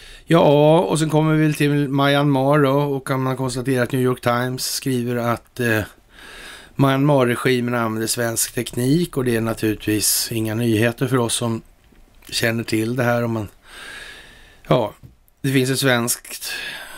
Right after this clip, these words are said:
bolag, Microsystemation, M S A B, som levererar högteknologi till militären. Deras enheter kan ladda ner innehåll från mobiltelefoner, återskapa raderade artiklar och så vidare. Och ja, det är väl inte sådär, eh,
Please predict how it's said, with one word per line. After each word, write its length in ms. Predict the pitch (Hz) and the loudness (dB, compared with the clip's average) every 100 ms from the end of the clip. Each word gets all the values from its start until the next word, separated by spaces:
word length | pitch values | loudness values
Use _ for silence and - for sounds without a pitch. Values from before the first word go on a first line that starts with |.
| - - - _ - | -20 -20 -20 _ -2
bolag, 720 | 135 123 117 113 117 120 - - - | 0 2 2 0 0 -2 -12 -20 -6
Microsystemation, 1600 | 127 123 110 120 120 117 - - 123 - 120 117 107 - 123 120 | -2 0 -2 -4 -6 -8 -8 -6 -4 -4 -2 -2 -2 -2 -4 -4
M 200 | 120 113 | -4 -4
S 120 | 107 | -2
A 200 | 127 113 | -2 -2
B, 240 | 101 113 120 - - - - - - - - - - | -2 -4 -6 -12 -20 -20 -18 -18 -20 -20 -20 -20 -10
som 180 | 139 | -2
levererar 520 | 127 123 123 120 117 - | 2 2 2 2 0 0
högteknologi 760 | 131 117 - 113 123 123 120 | -2 -2 -4 -4 -4 -2 -2
till 100 | 127 | -2
militären. 480 | 123 120 123 120 123 | -2 0 0 0 0
Deras 280 | 123 117 127 | 0 0 0
enheter 320 | 110 113 - | 0 -2 -2
kan 120 | 113 | -4
ladda 180 | 110 117 | -2 -2
ner 200 | 120 117 | 0 0
innehåll 380 | 117 107 113 101 | 0 0 -2 -2
från 160 | 110 | -4
mobiltelefoner, 1000 | 107 117 113 90 - 110 101 110 107 110 - | -2 0 0 -2 -6 -4 -4 -4 -6 -8 -8
återskapa 540 | 120 117 - - 101 110 | -2 -2 0 -2 -2 -2
raderade 360 | 107 104 104 | 0 -2 -2
artiklar 380 | 104 110 - 113 | -2 -4 -6 -8
och 60 | - | -6
så 80 | |
vidare. 300 | 120 107 98 - - - - - - | -6 -6 -10 -12 -16 -16 -16 -16 -16
Och 420 | - - 139 127 _ _ | -14 -2 0 0 _ _
ja, 440 | - 165 160 127 190 - _ _ _ _ _ _ _ - - - - - | -2 2 4 2 -2 -6 _ _ _ _ _ _ _ -20 -18 -18 -18 -2
det 180 | 151 147 | 2 4
är 60 | |
väl 200 | 139 147 | 4 4
inte 400 | 151 135 139 135 | 2 0 -2 -2
sådär, 480 | 127 139 123 117 | -2 0 2 2
eh, 60 | 113 | 0